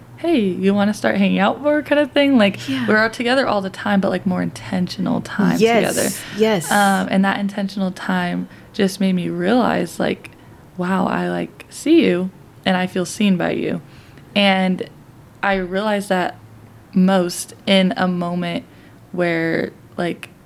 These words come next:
Speaker 1: a moment of brokenness
Speaker 2: Mm.
Speaker 1: where, like, I got to, like, sit with her and, and I'm like, "Wow." Like,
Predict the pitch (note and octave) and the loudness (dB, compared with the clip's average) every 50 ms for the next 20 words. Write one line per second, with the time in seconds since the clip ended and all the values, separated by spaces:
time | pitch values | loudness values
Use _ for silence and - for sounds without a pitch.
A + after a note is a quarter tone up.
0 | - - - F#3 F3+ F3+ F3 E3+ E3 - F3 D#3+ - - E3 D#3+ D#3 - - - | -12 -4 -2 0 0 0 0 0 -2 -4 -4 -4 -4 -4 -4 -4 -4 -6 -6 -6
1 | - - - - - - - - - - - A3 G#3+ G#3+ G3+ F#3+ F3+ E3+ E3 F#3+ | -6 -8 -10 -12 -14 -18 -20 -20 -20 -10 -2 2 4 4 4 4 2 2 2 2
2 | F#3 F3+ F3+ F3 E3+ - - - F#3 F3+ F3 F3+ E3+ - - - F3+ E3+ E3+ - | 2 2 2 0 -4 -6 -8 -6 -6 -2 -2 -4 -4 -4 -6 -6 -6 -6 -6 -8
3 | - - E3+ - - D#3+ D#3 - - - - - - - - B3 B3+ - - - | -6 -4 -4 -4 -2 -4 -6 -6 -6 -6 -6 -4 -4 -4 -4 -6 -8 -10 -16 -20
4 | - - - - - - - G3 G3 G3+ G3 F#3+ F#3 F#3 F#3 F3+ F3 F3+ - - | -20 -20 -20 -20 -12 -4 -2 0 2 2 2 2 2 2 0 -2 -2 -6 -10 -14
5 | - - E3 E3 D#3 D#3 D#3 D#3 D#3+ - - - _ _ - F#3+ F#3 F#3 - | -12 -8 -6 -4 -4 -4 -6 -8 -10 -12 -16 -20 _ _ 0 0 0 0 -2